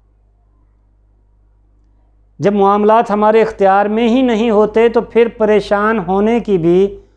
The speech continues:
कोई ज़रूरत नहीं। इत्मीनान रखें कि जिसके इख्तियार में ये मामलात हैं, वो बड़ा रहीम व करीम है, वो इन मामलात को हल फरमाएगा।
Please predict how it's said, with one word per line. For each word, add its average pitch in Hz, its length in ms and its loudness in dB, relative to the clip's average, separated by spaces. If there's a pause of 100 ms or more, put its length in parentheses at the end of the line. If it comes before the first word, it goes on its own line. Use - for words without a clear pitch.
(120)
कोई 233 320 2
ज़रूरत 180 500 0
नहीं। 147 400 -4 (1300)
इत्मीनान 170 640 0
रखें 240 640 -2 (800)
कि 247 80 0
जिसके 233 400 -2
इख्तियार 226 680 0
में 285 120 0
ये 254 200 2
मामलात 208 800 0
हैं, 233 520 -4 (720)
वो 311 100 2
बड़ा 277 320 2
रहीम 233 340 0
व 220 80 2
करीम 202 400 0
है, 135 340 -4 (1080)
वो 262 100 0
इन 285 160 2
मामलात 233 720 2
को 220 200 2 (760)
हल 240 140 0
फरमाएगा। 143 680 -2